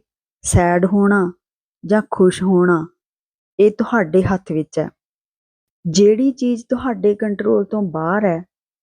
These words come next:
ਜਿਵੇਂ ਮੌਸਮ, ਟ੍ਰੈਫਿਕ, ਇਕਨੋਮੀ, ਗਵਰਨਮੈਂਟ ਜਾਂ ਲੋਕਾਂ ਦੀ ਸੋਚ, ਉਹਦੇ ਬਾਰੇ ਸੋਚ ਕੇ ਸਟ੍ਰੈਸ ਲੈਣਾ ਟਾਈਮ ਦੀ ਬਰਬਾਦੀ ਹੈ।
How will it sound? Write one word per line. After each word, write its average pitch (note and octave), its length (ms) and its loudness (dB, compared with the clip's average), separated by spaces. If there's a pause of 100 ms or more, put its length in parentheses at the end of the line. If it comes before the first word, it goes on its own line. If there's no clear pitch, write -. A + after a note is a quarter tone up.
(480)
ਜਿਵੇਂ A3 340 2
ਮੌਸਮ, F#3+ 640 0
ਟ੍ਰੈਫਿਕ, F3+ 840 0
ਇਕਨੋਮੀ, F#3+ 720 0
ਗਵਰਨਮੈਂਟ F#3 680 0
ਜਾਂ G3 140 -4
ਲੋਕਾਂ F#3+ 420 -2
ਦੀ F#3 140 -2
ਸੋਚ, E3 560 -4 (560)
ਉਹਦੇ A3 300 4
ਬਾਰੇ B3+ 280 2
ਸੋਚ G3 380 -4
ਕੇ F3+ 280 -4 (240)
ਸਟ੍ਰੈਸ - 460 -2
ਲੈਣਾ G#3 500 0 (180)
ਟਾਈਮ F#3 320 0
ਦੀ F#3 140 0
ਬਰਬਾਦੀ E3 680 -2
ਹੈ। D#3+ 80 -6